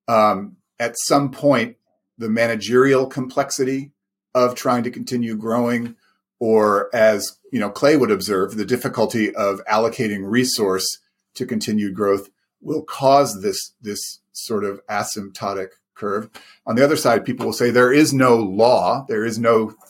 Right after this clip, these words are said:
theoretical, um, requirement that companies stop growing. So while we may have never have seen the company that hasn't,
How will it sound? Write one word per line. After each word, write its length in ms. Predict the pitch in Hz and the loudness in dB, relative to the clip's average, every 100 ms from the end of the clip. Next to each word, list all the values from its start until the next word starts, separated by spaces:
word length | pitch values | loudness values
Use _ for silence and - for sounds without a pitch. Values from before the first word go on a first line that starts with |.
| - - | -10 -2
theoretical, 800 | 127 110 110 107 110 95 90 - _ _ _ _ - | 2 2 2 0 -4 -6 -6 -14 _ _ _ _ -8
um, 480 | 98 92 87 82 _ 98 | -6 -4 -8 -12 _ -10
requirement 800 | 101 - 127 139 131 107 101 | -10 -6 2 4 4 0 -4
that 160 | 101 - | -8 -8
companies 420 | 117 107 98 95 | -10 -8 -8 -8
stop 320 | - 101 - | -4 -4 -4
growing. 420 | - 92 87 101 - _ _ _ _ | -8 -8 -8 -12 -16 _ _ _ _
So 540 | - 139 117 107 98 - | -2 2 4 4 2 2
while 220 | 117 110 | 4 4
we 100 | 110 | 2
may 200 | 117 120 | 4 4
have 180 | 117 117 | 4 2
never 260 | 120 117 | 0 0
have 140 | 104 - | -2 -4
seen 320 | - 156 143 | -2 0 0
the 100 | 120 | 0
company 320 | 120 110 107 | -2 -2 -2
that 140 | 101 98 | -2 -2
hasn't, 420 | 104 101 104 | -2 -4 -8